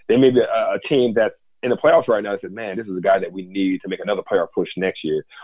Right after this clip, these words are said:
Or maybe, you know, the Jets coming back to, "Listen, we like that chemistry you guys had together. We're gonna, you know, we're gonna give you this now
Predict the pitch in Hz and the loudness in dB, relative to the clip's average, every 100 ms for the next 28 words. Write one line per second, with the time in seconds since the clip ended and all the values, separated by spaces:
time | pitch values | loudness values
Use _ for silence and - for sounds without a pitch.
0 | - 131 175 156 143 131 127 131 127 113 | 2 4 4 4 2 2 -2 -4 -4 -4
1 | 104 151 143 - 120 117 113 - 95 98 | -2 -2 -2 -4 -4 -2 -4 -2 -4 -4
2 | - 78 - _ 101 98 107 101 - 113 | -6 -18 -18 _ -4 0 0 -2 -4 -6
3 | 101 - 92 90 92 87 - 90 85 80 | -6 -4 -4 -2 2 2 2 0 0 -2
4 | 92 87 87 82 _ _ _ 107 104 104 | -2 -2 -4 -6 _ _ _ 4 4 4
5 | 101 98 104 98 87 113 107 98 104 101 | 4 4 4 2 4 4 4 2 2 2
6 | 101 95 95 104 110 107 107 | 2 0 2 2 4 6 4